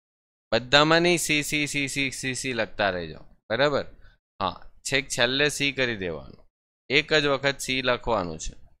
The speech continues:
હા, હવે આને સોલ્યુશન કરશું તો એક્સની કેટલી ઘાત આવશે? પાંચ. અહીંયા કેટલી ઘાત આવશે?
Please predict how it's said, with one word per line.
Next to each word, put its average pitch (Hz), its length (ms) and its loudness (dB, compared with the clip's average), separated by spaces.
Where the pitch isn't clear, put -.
હા, 107 140 -10
હવે 127 240 4
આને 156 220 6
સોલ્યુશન 151 640 2
કરશું 143 400 0
તો 131 100 -4
એક્સની 120 520 0
કેટલી 143 320 0
ઘાત 139 200 6
આવશે? 127 300 2
પાંચ. 95 300 2
અહીંયા 135 280 2
કેટલી 143 220 2
ઘાત 135 260 4
આવશે? 127 300 0